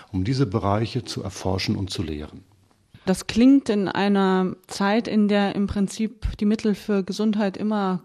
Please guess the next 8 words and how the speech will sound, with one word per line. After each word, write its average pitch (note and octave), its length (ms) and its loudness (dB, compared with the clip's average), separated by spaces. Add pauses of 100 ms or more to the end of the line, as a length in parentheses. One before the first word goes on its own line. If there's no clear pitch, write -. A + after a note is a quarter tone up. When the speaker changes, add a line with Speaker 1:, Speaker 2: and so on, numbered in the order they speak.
Speaker 2:
stärker G#3 380 -2
gekürzt F#3+ 500 -4
werden, G#3+ 300 2 (340)
sehr G#3+ 240 0
nach C#4 280 2
Luxus. G#3+ 920 -2
Äh, G3 320 0
wie A#3+ 400 0